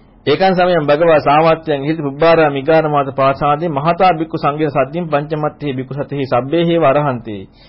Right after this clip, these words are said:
බුදුරජාණන් වහන්සේ පන්සීයක් වූ රහතන් වහන්සේලා පෙරද-, පෙරදරි කරගෙන මිගාන මාත ප්‍රාසාදේ වාසය කරා. ඒ කියන්නේ වස් වැසුවානේ.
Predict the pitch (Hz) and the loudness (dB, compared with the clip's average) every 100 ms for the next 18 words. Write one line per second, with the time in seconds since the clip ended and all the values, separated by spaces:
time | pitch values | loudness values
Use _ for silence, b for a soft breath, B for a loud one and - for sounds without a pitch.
0 | B B B - 123 151 165 160 165 165 | B B B -10 -2 2 2 2 2 0
1 | 185 165 147 151 175 175 170 175 165 143 | 0 2 0 0 0 0 0 0 0 0
2 | 175 220 220 196 190 175 180 151 139 131 | 0 0 2 2 0 0 0 2 2 0
3 | 139 151 135 135 135 139 151 127 117 110 | -2 -2 -2 -4 -4 -2 0 0 -2 -6
4 | 117 127 151 240 - B B B - 139 | -4 -2 -2 -4 -8 B B B -8 -2
5 | 160 202 208 180 151 143 131 135 135 123 | 2 4 4 2 0 0 0 0 0 -2
6 | 147 147 135 135 131 131 120 98 - 110 | 2 2 2 0 -4 -2 -2 -4 -8 -8
7 | 135 135 139 175 170 208 190 | -2 0 0 -2 -2 -2 -4